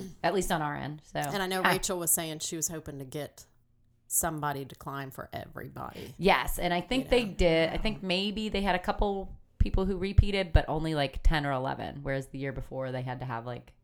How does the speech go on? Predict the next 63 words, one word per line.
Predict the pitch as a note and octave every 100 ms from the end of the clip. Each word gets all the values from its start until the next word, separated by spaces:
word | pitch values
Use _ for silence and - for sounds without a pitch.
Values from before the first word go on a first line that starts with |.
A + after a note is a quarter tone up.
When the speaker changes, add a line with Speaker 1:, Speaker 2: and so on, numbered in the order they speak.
| _ -
Speaker 2:
fifty | D#3 C3+
or | C3+
Speaker 1:
A |
lot. | C#3 C3+
Speaker 2:
sixty. | - - A2 - - - -
Speaker 3:
Wow. | -
Speaker 2:
Yeah, | C#3+ C3+ C3 - D3
so | - D3 C#3 B2+ -
every | D3 C#3+ C3
year, | C3 C3 C3 D3+ G#3+
you | F3+
know. | C3+
So | C#3 F3+
next | F#3 -
Speaker 1:
That's | -
Speaker 2:
year, | C#3
Speaker 1:
good. | C3+
Speaker 2:
that | C3
I | C3
don't | B2
think | - B2
they'll | C3+
have | C3+
anything | C3+ B2 A#2
to | -
worry | - -
about. | - -
I |
think | B2 C3
they'll | C#3+
Speaker 1:
Yeah. | B2
Speaker 2:
have | B2+
plenty. | - C#3 - _ _ _ _ _ _
So | - C3+ C3+ C3+ - - _ _ _
Speaker 1:
Good. | - - -
Good. | A3+
Speaker 2:
yeah, | C#4 D3+ D3+
so | -
it's | A3
a | C4+
really | C#4 B3+
good | E3+
event, | D#3 D3+ D3+
and, | E3 D#3+ D#3+ D#3 - _
you | -
know, | F#3
good | F#3+
cause, | F#3 D3+ D3 D3+
and | D3+ D3+ _ _ _ -
to |
give | - D#3+
back | C#3+ -
to | D3
our | D3
community, | D#3 C#3+ C#3+ D3+
and | F3
we | G#3
had | G#3+
a |
good | G3
day. | E3+ E3 - _ -
So, | A3
Speaker 1:
Mm-hmm. | B3+ D#4